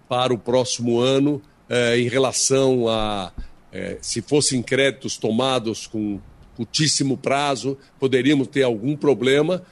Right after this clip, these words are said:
até porque não haveria tempo do crescimento econômico, das empresas terem resultado, lucro para enfrentarem aí e liquidarem os seus, seus débitos. Mas não é o caso.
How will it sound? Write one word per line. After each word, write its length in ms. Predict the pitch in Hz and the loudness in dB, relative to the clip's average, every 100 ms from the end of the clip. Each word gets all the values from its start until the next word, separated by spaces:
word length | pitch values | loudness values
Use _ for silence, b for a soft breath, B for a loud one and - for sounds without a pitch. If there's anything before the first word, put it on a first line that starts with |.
| - | -6
até 260 | 123 139 | -4 -2
porque 420 | 135 143 - 135 135 | -2 -4 -2 0 0
não 140 | 143 147 | 0 0
haveria 460 | 117 127 131 160 | 0 2 2 0
tempo 580 | - 151 156 143 190 190 b b _ 107 | 0 2 2 0 -4 -8 b b _ -12
do 100 | 113 | -2
crescimento 680 | 147 143 139 131 143 - | 0 2 2 4 2 2
econômico, 920 | 131 131 113 123 143 139 135 135 127 - b - | -2 -2 0 2 4 4 2 2 -2 -2 b -6
das 160 | 127 | -2
empresas 420 | 127 107 135 110 - | -2 0 0 0 0
terem 220 | 127 113 | -2 0
resultado, 800 | 127 117 107 127 135 135 123 123 | -2 -2 -4 -2 0 0 0 0
lucro 400 | 127 135 139 135 | 2 0 0 -2
para 160 | 135 | 0
enfrentarem 760 | 135 143 127 107 120 131 139 131 | 0 0 -2 0 0 0 0 0
aí 280 | 131 135 139 | 0 0 0
e 80 | 143 | -2
liquidarem 520 | 135 135 131 120 127 | 0 0 0 0 -2
os 80 | 120 | -2
seus, 380 | 143 123 104 - b | 0 0 -2 -8 b
seus 260 | - 147 98 | -2 0 2
débitos. 400 | 127 95 - - b b - | 2 2 -2 -16 b b -4
Mas 120 | 226 | 2
não 80 | 233 | 4
é 40 | |
o 60 | 233 | 4
caso. 420 | - 104 98 | 0 0 -4